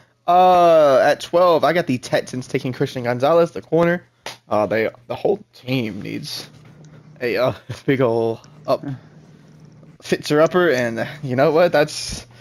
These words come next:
good enough for me. And at number twelve, that's twelve, that's thirteen. Whoops. Uh, I got the Packers, who are, got in this pick from the Jets after trading Aaron Rodgers. They moved up too. Uh, <laughs> I got them taking Michael Mayer. It's a stretch,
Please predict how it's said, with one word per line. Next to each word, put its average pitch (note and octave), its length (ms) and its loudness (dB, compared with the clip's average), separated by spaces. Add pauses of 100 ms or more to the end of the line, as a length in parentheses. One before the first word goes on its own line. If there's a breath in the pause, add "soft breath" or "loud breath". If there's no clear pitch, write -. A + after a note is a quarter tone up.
(360 soft breath)
good D3 120 0
enough E3 160 2
for F3 100 0
me. E3 220 0
And E3 200 2
at E3+ 280 0
number D3 440 2
twelve, G3 960 0 (200)
that's - 240 -4
twelve, - 320 -4
that's - 180 0
thirteen. F3 500 -2 (580 soft breath)
Whoops. - 340 -2 (100)
Uh, C#3+ 260 4
I C#3 80 2
got D#3+ 140 0
the C3 120 0
Packers, E3 540 0
who C#3+ 160 2
are, B2 280 2
got C3+ 360 -4
in C3 80 0
this C3 140 0
pick - 240 -2
from C3 160 -2
the C3 100 2
Jets F3+ 360 0
after B2 180 -4
trading A#2 260 -2
Aaron A2+ 160 -4
Rodgers. C3 380 0 (340 soft breath)
They - 100 -12
moved G#3 260 0
up G#3+ 180 2
too. G3 400 4 (180)
Uh, C#3 340 2 (100)
<laughs> - 100 -4
I D#3+ 160 4
got F3 180 0
them E3 140 0
taking C#3 300 -4
Michael C3+ 300 0
Mayer. D#3+ 320 0 (500 loud breath)
It's G#3+ 160 2
a F#3+ 40 0
stretch, F#3 560 0